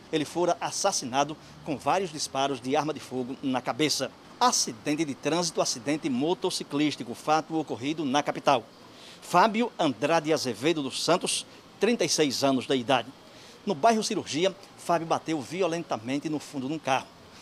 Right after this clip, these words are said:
O motociclista fora levado ao Hospital João Alves. Contraiu covid e fora a óbito. Acidente de trânsito, acidente motociclístico em Simão Dias.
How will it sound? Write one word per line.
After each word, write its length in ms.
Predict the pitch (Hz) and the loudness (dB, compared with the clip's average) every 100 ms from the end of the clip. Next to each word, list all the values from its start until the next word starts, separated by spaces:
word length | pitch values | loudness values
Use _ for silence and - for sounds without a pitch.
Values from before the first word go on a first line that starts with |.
| - - | -12 0
O 80 | |
motociclista 580 | 180 202 - 202 233 - | 2 4 2 2 2 2
fora 200 | - 214 | 2 2
levado 460 | 190 117 135 151 - | 2 0 0 0 -2
ao 180 | 180 165 | -2 -2
Hospital 460 | 165 - 131 139 139 | -2 -6 -4 -2 -2
João 200 | 175 135 | 0 4
Alves. 340 | 143 127 - - - - - | 4 2 -4 -6 -20 -12 -2
Contraiu 520 | 165 - 120 131 147 | 0 0 0 0 -2
covid 680 | - 123 - 190 196 127 - - | 0 -2 0 0 2 0 -6 -2
e 80 | 151 | -2
fora 340 | - 135 139 - | 2 4 4 4
a 120 | 135 | 4
óbito. 340 | 139 131 131 104 - - - - - - - | 4 4 2 -2 -10 -20 -20 -20 -20 -12 2
Acidente 560 | 240 - 175 110 151 151 | 4 4 0 0 2 2
de 100 | 120 | 0
trânsito, 420 | 131 160 170 180 | 0 2 2 2
acidente 480 | - 127 107 151 131 | 2 0 0 0 2
motociclístico 840 | 147 156 - - 147 170 190 190 - | 0 2 -4 -2 2 2 2 0 2
em 140 | 175 | 2
Simão 360 | - 175 190 156 | 2 2 2 4
Dias. 540 | 160 139 117 - - | 6 6 4 2 0